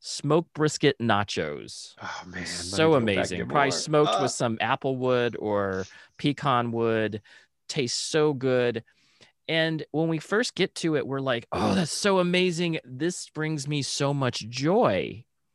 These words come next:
Speaker 1: Okay, that's great. How about two hours later? "Oh, I'm still eating those nachos." No, two hours later, if you're still eating those nachos, you are sick to your stomach.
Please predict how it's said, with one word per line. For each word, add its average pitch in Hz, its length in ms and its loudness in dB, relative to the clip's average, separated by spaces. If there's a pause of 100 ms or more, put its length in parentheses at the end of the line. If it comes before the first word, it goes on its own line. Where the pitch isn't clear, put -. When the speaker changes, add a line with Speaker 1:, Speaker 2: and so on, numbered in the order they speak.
(760)
Speaker 1:
Okay, 165 440 0
that's 151 240 -6
great. 180 800 -6 (640)
How 254 180 -2
about 214 640 2 (1300)
two 165 200 4
hours 139 280 2
later? 98 460 0 (540)
"Oh, 151 80 -2
I'm 180 120 0
still 196 240 2
eating 190 160 0
those 190 180 4
nachos." 185 500 0
No, 170 280 -8
two 214 280 -2
hours 185 340 2
later, 151 300 2
if 120 120 0
you're 123 80 -6
still - 260 -4
eating 127 220 0
those 117 180 0
nachos, 120 480 -2
you 107 140 -4
are 90 100 -2
sick - 440 -4
to 180 100 -4
your 131 160 0
stomach. - 640 -4